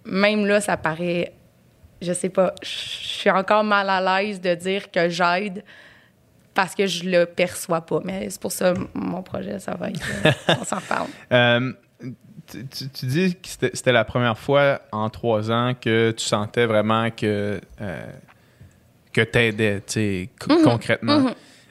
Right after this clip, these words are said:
Speaker 2: Euh, est-ce que de, de retourner à, à ton occupation d'avant, occupation double, <laughs> euh, euh, est-ce que, euh, est-ce que ça t'a,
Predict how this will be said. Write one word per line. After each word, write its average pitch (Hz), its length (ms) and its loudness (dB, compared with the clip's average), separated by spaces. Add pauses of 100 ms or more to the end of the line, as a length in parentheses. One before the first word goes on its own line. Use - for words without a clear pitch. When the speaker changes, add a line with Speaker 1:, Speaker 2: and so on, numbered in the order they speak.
(120)
Speaker 2:
Euh, 117 220 4 (640)
est-ce - 360 4
que 196 320 4
de, 160 180 4 (120)
de 123 140 0
retourner 135 720 2
à, 117 260 4
à 98 500 -4 (580)
ton 113 260 0
occupation 120 920 0
d'avant, 123 600 2 (600)
occupation 110 540 -2
double, 120 200 4 (120)
<laughs> - 880 0
euh, 131 280 6
euh, 135 220 4
est-ce 135 280 2
que, 180 380 4 (120)
euh, 110 800 2 (720)
est-ce 123 220 0
que 185 100 6
ça 151 180 4
t'a, 135 540 4